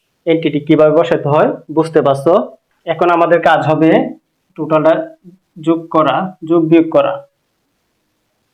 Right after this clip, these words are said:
এটা কিভাবে করতে হবে তোমরা ভালো করে দেখো। প্রথমে এখানে একটা টান দিব, টান দিয়ে এটা যোগ করে এখানে নিব। পনেরো পাঁচ বিশ, বিশ আর হচ্ছে গা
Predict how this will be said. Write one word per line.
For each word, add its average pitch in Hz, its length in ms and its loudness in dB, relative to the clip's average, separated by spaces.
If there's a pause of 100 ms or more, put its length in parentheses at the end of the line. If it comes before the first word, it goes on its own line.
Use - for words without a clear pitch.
(160)
এটা 160 140 -6
কিভাবে 165 320 2
করতে 180 280 0
হবে 208 180 4
তোমরা 151 280 2
ভালো 143 220 2
করে 139 180 2
দেখো। 135 220 2
প্রথমে 156 380 4
এখানে 156 240 4
একটা 156 140 0
টান 160 280 2
দিব, 139 180 2 (680)
টান 165 200 2
দিয়ে 160 120 0
এটা 156 100 -2
যোগ 175 220 0
করে 156 200 2
এখানে 175 240 0
নিব। 135 280 0 (920)
পনেরো 160 440 2
পাঁচ 151 160 4
বিশ, 143 600 0
বিশ 156 400 -2 (200)
আর 147 220 2
হচ্ছে 143 180 -2
গা 170 360 2